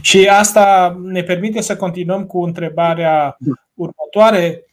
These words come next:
Speaker 1: După cum definiți dumneavoastră conservatorismul, cu ce se diferențiază mai exact de liberalism? Pentru că, aparent, libertatea este centrală în ambele doctrine.
Speaker 2: Sigur, există nuanțe foarte importante. Conservatorismul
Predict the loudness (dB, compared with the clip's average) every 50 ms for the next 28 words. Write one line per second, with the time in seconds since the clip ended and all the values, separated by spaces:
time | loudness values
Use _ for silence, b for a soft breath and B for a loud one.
0 | _ _ -6 -2 -2 -2 0 0 0 2 2 2 2 0 -2 -2 -2 0 0 0
1 | 0 0 -2 -4 -4 -4 -4 -2 -2 -2 0 0 -2 -2 -2 -4 -4 -4 -4 -6
2 | -6 -6 -4 -2 -2 -2 -2 -4 -4 -6 -4 -2 -4 -2 -2 -2 -4 -4 -4 -4
3 | -2 -2 0 0 -2 0 0 0 2 2 0 0 0 -2 -4 -2 -2 -2 -2 0
4 | -2 -4 -4 -4 -4 -4 -2 -2 -2 -2 -2 -2 -6 -6 -8 -10 -14 _ -12 -12
5 | -10 -8 -4 -4 -2 0 0 0 0 0 0 -2 -2 -2 -2 -2 -2 0 2 2
6 | 0 2 0 -2 -4 -4 -8 -10 -10 -8 -10 -10 -6 -2 0 0 2 2 0 0
7 | 0 -2 -2 -2 -4 -6 -8 -8 -8 -10 -12 -14 -16 -16 -16 -14 -16 -18 -20 _
8 | _ _ _ _ _ _ _ _ _ _ -10 -8 -4 0 0 0 0 0 -2 -2
9 | 0 2 0 0 2 0 0 0 2 2 0 0 -2 -4 -6 -4 -4 -4 -4 -2
10 | -2 -2 -2 -2 -2 -4 -4 -4 -6 -6 -6 -8 -12 -14 -14 -14 -12 -12 -12 -12
11 | -10 -10 -10 -10 -8 -6 -6 -6 -6 -8 _ -12 -10 -10 -12 -14 _